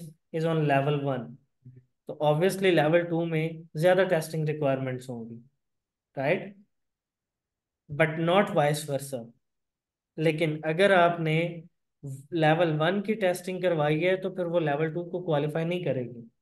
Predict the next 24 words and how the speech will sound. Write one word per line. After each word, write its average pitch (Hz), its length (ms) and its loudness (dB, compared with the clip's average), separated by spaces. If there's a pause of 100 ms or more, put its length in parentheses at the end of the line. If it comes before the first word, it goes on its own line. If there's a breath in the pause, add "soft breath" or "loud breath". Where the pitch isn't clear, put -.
(480)
फिर 165 100 0
आपको 165 220 0
लेवल 160 280 2
टू 175 140 -4
को 175 80 -6
क्वालिफाई 156 420 0
करना 156 280 -4
पड़ेगा, 160 280 -2
यानी 160 260 -2
फिफ्टीन 151 320 -6
सिक्स 156 240 -10
वन 156 220 -4
फ़ोर 151 220 -4
के 151 80 -2
लिए 147 140 -4
आपको 143 340 -6 (880)
अलहदा 151 340 -2
से 151 120 -6
टेस्टिंग 151 500 -8 (280)
करवानी 143 400 -2
पड़ेगी, 123 400 -6 (420)
क्वालिफाई 151 340 0
करना 135 300 -6
पड़ेगा। 117 360 -12